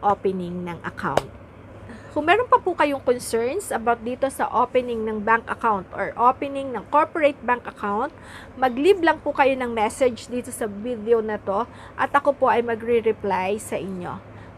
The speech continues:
Kung meron po kayong mga concerns na hindi pa po masyadong malinaw, mag-leave lang po kayo ng message dito sa video na to at akin pong sasagutin.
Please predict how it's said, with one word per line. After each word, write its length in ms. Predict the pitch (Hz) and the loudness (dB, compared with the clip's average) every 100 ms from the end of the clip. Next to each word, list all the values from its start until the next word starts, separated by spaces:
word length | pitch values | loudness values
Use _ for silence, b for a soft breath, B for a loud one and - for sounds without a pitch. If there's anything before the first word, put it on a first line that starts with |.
| - | -4
Kung 160 | 240 247 | -2 2
meron 220 | 262 269 | 0 0
po 100 | 269 | 0
kayong 240 | 277 254 | 0 2
mga 220 | 240 233 233 | 2 0 0
concerns 960 | 233 - 254 254 262 269 277 - - | -4 2 4 6 4 2 -4 -10 -8
na 160 | 220 202 202 208 208 208 - - - - - | -2 0 2 2 0 -2 -6 -16 -20 -20 -14
hindi 240 | 262 254 320 | -8 -2 2
pa 80 | |
po 160 | 311 302 | 2 2
masyadong 560 | 277 277 262 226 233 233 | -2 -2 0 2 2 0
malinaw, 640 | 226 214 208 202 202 262 - B B | -2 -4 -4 -2 0 -2 -4 B B
mag-leave 400 | 226 240 247 240 | -4 -4 -2 -4
lang 160 | 247 240 | -2 -2
po 160 | 247 | -4
kayo 180 | 240 233 220 | 0 2 2
ng 100 | 220 | 0
message 540 | 208 220 - 214 - | -2 -2 0 -2 -2
dito 180 | 226 220 | -8 -8
sa 220 | - 233 | -6 -6
video 400 | 208 330 359 339 | -2 -2 0 -2
na 160 | 311 277 | 0 -2
to 160 | 247 | 2
at 240 | 214 233 226 | 2 2 0
akin 320 | 226 226 226 | 0 0 -2
pong 160 | 220 220 | -4 -4
sasagutin. 800 | 214 196 - 180 170 - 98 | -2 -2 -2 -6 -6 -8 -8